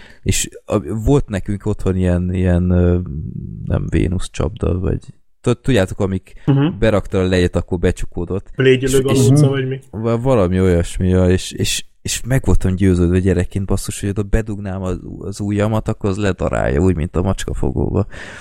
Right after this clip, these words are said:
Speaker 1: Úgyhogy, ö, en-, ennyire megparáztatott a, az a jelenet. De, ja, tök, tök jó részek vannak benne, ja.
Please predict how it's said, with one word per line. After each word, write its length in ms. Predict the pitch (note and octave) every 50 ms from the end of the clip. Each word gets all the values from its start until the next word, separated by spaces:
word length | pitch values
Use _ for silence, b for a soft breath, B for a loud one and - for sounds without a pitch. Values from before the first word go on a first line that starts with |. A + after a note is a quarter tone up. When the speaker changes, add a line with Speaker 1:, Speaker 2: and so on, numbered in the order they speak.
| B B B B B
Speaker 1:
Úgyhogy, 400 | D#2+ - - - F#2 F2+ F2 F#2
ö, 300 | F2+ F2+ F#2 F#2+ F#2+ F#2 - -
en-, 200 | - A#2 A2 -
ennyire 380 | - F#2+ G#2+ G2 E2+ E2 E2 E2+
megparáztatott 960 | F2 F2 F2 - - - - D2 D2+ - - - - - - F2 - - -
a, 180 | F2+ F2+ F2 - B B B B B B
az 140 | F#2 F2 F2
a 60 | E2+
jelenet. 640 | E2+ E2+ F2 F2 E2+ F2 F#2 F#2 G2 - - - b b b b b b b b b b _
De, 440 | - F2+ F#2 F2+ F2 F2 F2 F2 - -
ja, 300 | - - F#2 E2+ D#2 D#2+ -
tök, 180 | - - F2+ - - - - - -
tök 180 | - G#2+ - -
jó 260 | - E2 E2+ - - - - -
részek 460 | - - F2 - - - - - -
vannak 400 | - E2+ E2+ E2+ E2+ E2+ F2 E2+
benne, 300 | F2+ - F2 F2 F2+ F2+
ja. 240 | F2 E2+ E2+ G2+